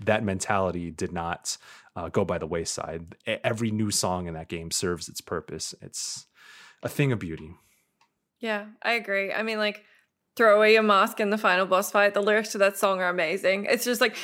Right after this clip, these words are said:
Speaker 2: if you didn't already completely understand where Maraki was coming from or see that he's not a villain, like, the lyrics are, like, "Hey,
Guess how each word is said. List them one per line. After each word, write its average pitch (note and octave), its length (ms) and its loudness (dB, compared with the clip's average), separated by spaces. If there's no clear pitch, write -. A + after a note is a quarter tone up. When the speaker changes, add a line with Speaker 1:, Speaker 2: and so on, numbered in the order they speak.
Speaker 2:
if B3+ 100 4
you C#4 100 6
didn't C4+ 240 4
already A3+ 680 4
completely G#3 480 0
understand G3 480 -2
where F3+ 280 2
Maraki G3 440 0
was G3+ 140 -6
coming G3 300 -2
from F#3+ 340 -2
or A3 120 0
see G#3+ 200 0
that G3+ 180 2
he's G#3 160 -2
not F#3 180 0
a G3+ 60 0
villain, F#3+ 400 2
like, A3 140 0
the A#3 100 2
lyrics A3+ 460 2
are, F#3+ 360 6
like, F#3+ 320 2
"Hey, A3+ 500 2